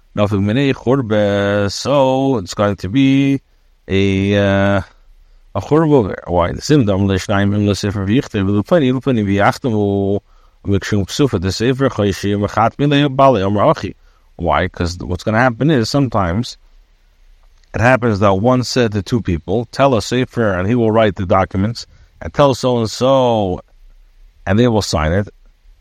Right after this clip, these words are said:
And due to the shame of the Sefer who asks, "You don't,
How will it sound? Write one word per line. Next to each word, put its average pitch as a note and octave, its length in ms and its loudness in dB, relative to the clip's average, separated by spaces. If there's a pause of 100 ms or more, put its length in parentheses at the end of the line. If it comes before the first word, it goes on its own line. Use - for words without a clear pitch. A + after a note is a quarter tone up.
And E2+ 140 -2
due B2+ 140 4
to A#2+ 100 -2
the G2+ 100 2
shame B2 240 0
of G#2+ 60 2
the G2 80 0
Sefer G#2 360 -2
who G2 120 0
asks, - 540 -2 (1000)
"You F2 120 -4
don't, G#2 260 2